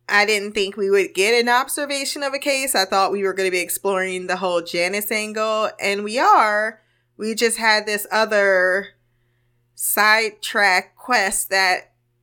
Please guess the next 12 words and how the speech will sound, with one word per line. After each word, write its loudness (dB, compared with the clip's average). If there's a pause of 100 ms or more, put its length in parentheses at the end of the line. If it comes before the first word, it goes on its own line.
(140)
I 6
don't -2
think -10
we -8
necessarily 0
needed. -4
This -2
isn't -4
a 4
serialized 2
drama. 0 (460)
Uh, 4